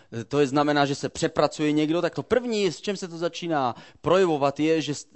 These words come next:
začíná odcházet naše radost. Začíná odcházet motivace z toho, proč žít a kam směřovat. A přesně stejným způsobem funguje ten parazit, který se jmenuje zklamání. Pojďme se podívat na první verš, který jsem si našel z Římanům osmé kapitoly,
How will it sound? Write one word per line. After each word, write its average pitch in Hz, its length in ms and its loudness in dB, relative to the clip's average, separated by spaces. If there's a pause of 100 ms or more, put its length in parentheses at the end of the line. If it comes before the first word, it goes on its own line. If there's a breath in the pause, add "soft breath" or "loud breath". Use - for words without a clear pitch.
(240)
začíná 131 720 -4
odcházet 127 500 -4
naše 120 240 -6
radost. 92 560 -12 (300 loud breath)
Začíná 135 320 -2
odcházet 135 440 -4
motivace 143 600 -4
z - 60 -16
toho, 139 160 -6
proč 135 300 -6
žít 113 320 -8
a 92 60 -12
kam 117 180 -10
směřovat. 101 520 -10
A - 60 -18
přesně 180 480 -6 (160 loud breath)
stejným 190 600 -8
způsobem 156 640 -8
funguje 151 420 -2
ten 117 160 -10
parazit, 120 460 -6
který 110 180 -12
se - 120 -18
jmenuje 104 180 -12
zklamání. 90 600 -12 (340 loud breath)
Pojďme 160 240 2
se 160 100 -2
podívat 160 360 4
na 139 120 4
první 156 580 4 (360 loud breath)
verš, 139 380 6
který 143 240 0
jsem 147 180 -6
si 131 120 -8
našel 165 340 -2
z 135 120 -6
Římanům 147 600 0
osmé 123 420 -6
kapitoly, 135 720 -4